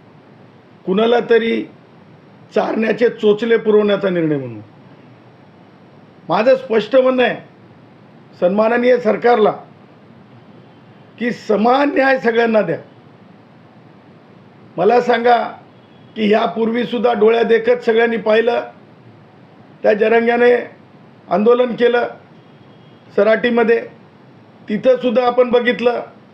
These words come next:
की त्या आंदोलनाच्यासाठी वापरलेल्या जागेच्या शेतकऱ्यांना लाखो रुपये मोबदला दिला. आपण कधी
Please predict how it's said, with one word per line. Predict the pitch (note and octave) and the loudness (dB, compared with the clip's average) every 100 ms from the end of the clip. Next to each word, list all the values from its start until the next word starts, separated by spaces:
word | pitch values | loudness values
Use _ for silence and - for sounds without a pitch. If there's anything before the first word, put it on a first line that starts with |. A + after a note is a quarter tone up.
| - - - - - - - | -20 -20 -20 -20 -20 -16 -10
की | |
त्या | A3 B3+ A#3+ | -2 -2 0
आंदोलनाच्यासाठी | A3+ A3+ A#3+ B3 A#3+ A#3 B3 B3 A#3+ A3 A3 B3 | 0 2 4 4 2 2 2 0 0 -2 0 2
वापरलेल्या | A#3 A3 A#3 A#3 A#3 A#3+ A#3+ | 2 2 0 2 2 2 2
जागेच्या | G#3 G#3+ A3+ A3 A#3+ | 0 2 0 0 -2
शेतकऱ्यांना | G#3 C4 C4+ C4+ C4 B3 G#3+ F3 - - - - - - - - | -2 0 -2 2 2 2 0 -6 -8 -18 -20 -20 -20 -20 -20 -6
लाखो | D#3 F3 F#3 G#3+ | 0 0 2 2
रुपये | A3 G3 A3 A#2 - - - - - - - - - - - - | 0 0 -4 -4 -8 -20 -20 -20 -20 -20 -20 -20 -20 -20 -20 -6
मोबदला | F#3 G#3+ A#3 A#3 | 0 2 2 0
दिला. | G#3+ A3+ A3 - - - - - - - | -2 0 -2 -4 -14 -20 -20 -20 -20 -6
आपण | F#3 A#3+ A3 | 0 0 0
कधी | A#3 A#3 A#3+ G#3+ - | 0 0 -2 -4 -8